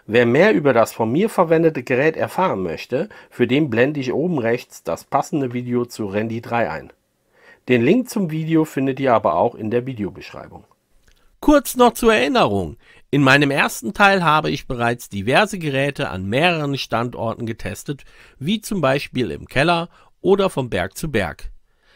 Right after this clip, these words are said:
Es lohnt sich auf alle Fälle auch den ersten Teil anzuschauen.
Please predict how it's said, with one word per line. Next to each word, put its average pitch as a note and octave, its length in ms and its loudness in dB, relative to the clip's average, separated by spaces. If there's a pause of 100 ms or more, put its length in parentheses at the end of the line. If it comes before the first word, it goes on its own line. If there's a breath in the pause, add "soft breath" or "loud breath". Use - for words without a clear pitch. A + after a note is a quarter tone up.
(120)
Es B2+ 200 -2
lohnt G#3+ 260 4
sich - 180 -6
auf A#2 240 -4
alle G#3+ 220 0
Fälle F#3+ 320 0
auch E3+ 100 -4
den F3+ 160 -2
ersten - 340 -6
Teil F2+ 220 -4
anzuschauen. D2 720 -12